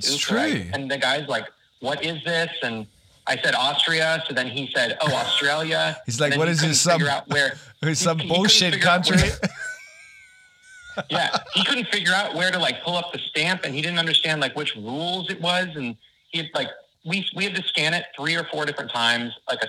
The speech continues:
Speaker 2: supervisor had to come over. They were super confused. And at this point, then I got nervous. I said, "Hey, can I just use my U S passport then? I don't wanna deal with this."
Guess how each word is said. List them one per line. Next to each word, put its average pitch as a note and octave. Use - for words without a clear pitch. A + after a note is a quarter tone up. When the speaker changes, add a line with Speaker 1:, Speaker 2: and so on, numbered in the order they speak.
Speaker 2:
supervisor C#3+
had C#3
to C#3
come C3
over. B2+
They D#3+
were D#3
super F3
confused. C#3+
And C#3+
at C#3+
this B3+
point, G3+
then C#3
I C3
got A#2+
nervous. F#3
I B2+
said, A#2+
"Hey, D3
can D#3
I D#3+
just F#3+
use F3+
my B2
U A#2+
S C3+
passport D3+
then? D3+
I C#3
don't C#3+
wanna B2+
deal C3
with A#2
this." A2